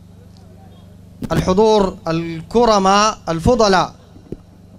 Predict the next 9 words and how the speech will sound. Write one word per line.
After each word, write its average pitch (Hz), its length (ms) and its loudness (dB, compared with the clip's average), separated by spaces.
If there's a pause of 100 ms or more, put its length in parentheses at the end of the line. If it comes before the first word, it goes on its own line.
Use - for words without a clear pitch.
(240)
من 156 120 -8
الآباء 180 480 0
والإخوة 196 680 -2 (1000)
والأخوات، 190 1400 -2 (920)
السلام 196 320 -2
عليكم 185 380 -6
ورحمة 160 340 -10
الله 175 300 -8
وبركاته، 208 720 -4